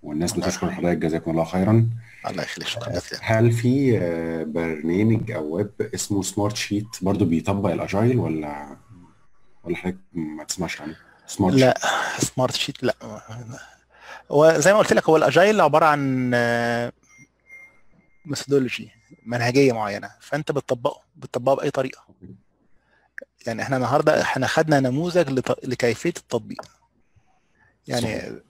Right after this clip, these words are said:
Speaker 2: زي ما قلت أنا
Speaker 1: Using
Speaker 2: قلت
Speaker 1: Trello.
Speaker 2: آه، فلا، ده حت-، ده، Trello ده عبارة عن tool عشان يبقى، يعني هو زي ما قلنا، أنت عندك Agile، خلاص؟ مبادئ. المبادئ دي أنت في عندك منه-، آه، framework بتطبقها.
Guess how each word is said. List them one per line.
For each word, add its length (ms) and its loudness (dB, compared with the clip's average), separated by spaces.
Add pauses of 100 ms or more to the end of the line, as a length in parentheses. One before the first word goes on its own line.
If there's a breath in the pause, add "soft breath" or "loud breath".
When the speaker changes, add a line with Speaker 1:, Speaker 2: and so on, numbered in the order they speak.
(260)
Speaker 2:
زي 180 -6
ما 100 -6
قلت 160 -4
أنا 200 6
Speaker 1:
Using 140 4
Speaker 2:
قلت 220 0
Speaker 1:
Trello. 420 -2 (640)
Speaker 2:
آه، 220 -6
فلا، 680 0
ده 100 -2
حت-، 340 -2
ده، 100 -2 (400)
Trello 120 4
ده 140 8
عبارة 180 6
عن 180 4 (100)
tool 160 2
عشان 260 2
يبقى، 180 -10
يعني 140 -6
هو 140 -2 (300)
زي 60 0
ما 100 -4
قلنا، 220 -14
أنت 180 -4
عندك 300 2 (120)
Agile، 300 -2
خلاص؟ 420 0 (440 loud breath)
مبادئ. 360 4 (960)
المبادئ 320 4
دي 240 2
أنت 260 2 (180)
في 220 4
عندك 340 4 (120)
منه-، 240 4
آه، 300 6
framework 580 2
بتطبقها. 480 -4